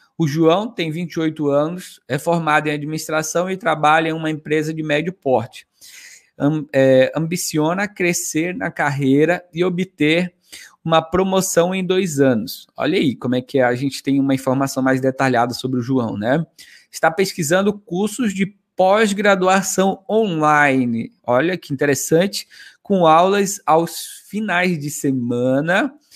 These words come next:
na cidade onde, é, reside ali, né? Ele vai estudar online, mas ele vai ter aulas presenciais nos finais de semana, tá bom? Então, é, olha que interessante, sabe? Aqui não fica mais fácil a gente entender,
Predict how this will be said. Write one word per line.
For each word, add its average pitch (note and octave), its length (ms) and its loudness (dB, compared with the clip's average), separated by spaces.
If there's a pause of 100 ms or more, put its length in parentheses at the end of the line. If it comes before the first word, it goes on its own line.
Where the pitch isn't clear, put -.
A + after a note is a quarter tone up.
(260)
na E3 120 2
cidade D3+ 840 0
onde, E3 560 -6 (380)
é, C#3+ 400 0
reside E3 400 0
ali, C3+ 220 2
né? A#2+ 360 -2
Ele C3 600 0
vai A#2+ 160 0
estudar C#3 400 0
online, F3+ 560 0 (200)
mas D3 200 0
ele E3 160 -2
vai E3 200 2
ter E3+ 200 -2
aulas D#3+ 420 0 (100)
presenciais D3 840 0
nos D#3+ 260 -8
finais D3 400 -2
de - 60 -14
semana, E3 540 0 (100)
tá B2+ 140 -8
bom? F3+ 340 2 (460)
Então, G#3+ 480 0 (400)
é, D#3+ 240 4
olha G#3 120 4
que - 140 -4
interessante, D#3 800 0
sabe? D#3+ 340 0
Aqui - 260 -4
não G#3+ 120 -2
fica B3 280 -4
mais G3 300 -2
fácil F3 540 0
a - 20 0
gente E3 320 -6
entender, E3 800 -2